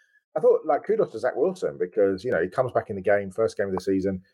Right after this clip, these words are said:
or he's ten of twelve for a hundred and twenty-eight yards and a touchdown in the fourth quarter. That's, you know, on the road in Pittsburgh. I know this is not, you know, this isn't the Roethlisberger Pittsburgh Steelers, but,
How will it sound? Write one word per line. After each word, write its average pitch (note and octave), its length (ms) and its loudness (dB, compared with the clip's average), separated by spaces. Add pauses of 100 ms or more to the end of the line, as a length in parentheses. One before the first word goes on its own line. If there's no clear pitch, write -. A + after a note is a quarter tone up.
(280)
or G#2 120 6
he's F2+ 120 -4
ten C3+ 200 -2
of B2 80 0
twelve A#2+ 320 2
for G#2+ 60 -8
a - 20 -8
hundred A2+ 220 -4
and A#2 80 -8
twenty-eight A2 340 -2
yards A2 260 -2
and G#2+ 80 -6
a - 40 -14
touchdown A2 360 0
in G#2+ 40 -2
the G#2 60 -2
fourth A2 300 2
quarter. A2+ 300 0
That's, - 520 -6 (640)
you E3+ 100 -2
know, C#3+ 280 0 (440)
on C3 100 -2
the C3+ 80 -2
road A#2 320 0
in C3 140 -4
Pittsburgh. G#2 360 0
I G2+ 60 0
know A2 140 2
this G#2 180 -2
is G2 100 -10
not, G2+ 280 2
you G#2 80 -2
know, F#2 160 2
this F#2+ 240 -4
isn't G2+ 120 -8
the F2 60 0
Roethlisberger F#2+ 720 2
Pittsburgh F#2+ 340 -2
Steelers, F#2 460 -2
but, - 240 0